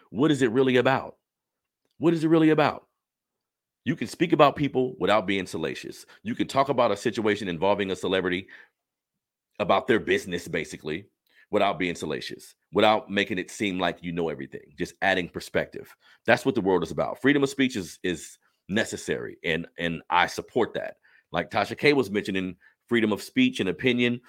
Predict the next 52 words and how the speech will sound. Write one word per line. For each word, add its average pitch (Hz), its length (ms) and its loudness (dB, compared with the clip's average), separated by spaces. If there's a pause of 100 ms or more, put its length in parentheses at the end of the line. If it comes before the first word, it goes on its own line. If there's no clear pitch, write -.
(140)
but 92 140 0
personally, 90 500 2 (280)
I 143 100 4
think 120 220 -2
there 98 100 -4
should 101 100 -10
be 92 80 -4
freedom 98 340 2
of 82 60 -4
speech, 131 360 4
but 80 140 0
shit, 69 300 0 (400)
watch 92 240 4
what 92 120 -2
you 90 60 -8
say. - 300 4 (280)
<laughs> 370 100 8 (800)
You 110 60 4
know 117 80 10
what 110 60 8
I 113 40 4
mean? 117 220 6 (160)
You 110 100 4
can't 117 220 4
really 98 140 2
lie 90 220 2
on 71 60 -6
nobody. 62 340 -6
You 71 100 -8
feel 110 140 6
me? 104 80 6
So 123 100 4
this 135 140 4
is 127 60 -8
your 110 100 2
boy 98 180 4
Harrison. 98 400 2 (360)
Everybody 139 380 6
who's 123 180 0
listening 110 360 2
on 90 120 -2
the 85 60 2
digital 98 340 2
platforms, 80 600 -4 (260)
do 120 80 2
me 127 140 4
a 123 40 2
favor 113 300 2
and 87 140 -2
subscribe. 110 720 2 (420)
Um, 71 520 -6 (120)
um, 69 500 -8